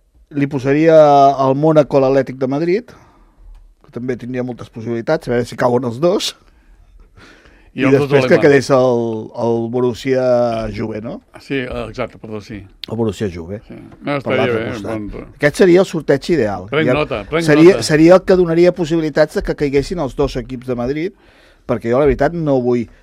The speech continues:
Speaker 1: això que diuen aquests, la final amb el Madrid i així. Jo amb el Madrid no em vull enfrontar.
Speaker 2: Algun dia un altre sortirà aquesta final.
Speaker 1: Sortirà, però jo, si
Speaker 2: Però
Speaker 1: s'evita,
Speaker 2: com més tard,
Speaker 1: millor.
Speaker 2: millor. <laughs>
Speaker 1: Si s'evita, millor. I
Speaker 2: Sí.
Speaker 1: si,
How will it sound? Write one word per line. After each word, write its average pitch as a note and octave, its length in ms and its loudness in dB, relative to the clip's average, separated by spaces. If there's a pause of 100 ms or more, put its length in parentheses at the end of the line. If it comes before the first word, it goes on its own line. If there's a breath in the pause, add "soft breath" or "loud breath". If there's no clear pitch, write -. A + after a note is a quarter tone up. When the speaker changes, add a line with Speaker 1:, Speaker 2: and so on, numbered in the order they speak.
Speaker 1:
això B2 220 -6
que B2+ 100 -6
diuen A2+ 320 -2
aquests, G#2+ 320 -12
la G#2+ 80 -10
final A2 300 -8
amb A2 120 -6
el G#2 60 -10
Madrid G2 300 -14
i G2 80 -18
així. - 240 -16
Jo G2+ 80 -8
amb G#2+ 80 -6
el A#2 80 -6
Madrid A2 180 -6
no D3+ 80 -8
em D3+ 80 -8
vull G#2 140 -6
enfrontar. E2+ 480 -18
Speaker 2:
Algun D#3 200 -6
dia F#3 120 -2
un E3+ 80 0
altre E3 180 -4
sortirà A#2+ 380 -6
aquesta G#2+ 240 -14
final. G2 400 -14
Speaker 1:
Sortirà, B2 500 -4
però C#3 240 0
jo, B2 220 0
si D3+ 220 -4
Speaker 2:
Però B2+ 120 -4
Speaker 1:
s'evita, D#3+ 220 4
Speaker 2:
com G#3+ 80 4
més G#3+ 80 2
tard, G#3+ 160 6
Speaker 1:
millor. F#2 560 2
Speaker 2:
millor. - 260 -10
<laughs> - 60 -14
Speaker 1:
Si D#3 80 -2
s'evita, F3+ 400 4
millor. D3+ 420 0
I C3+ 100 0
Speaker 2:
Sí. A#2 220 -2
Speaker 1:
si, G2+ 160 -14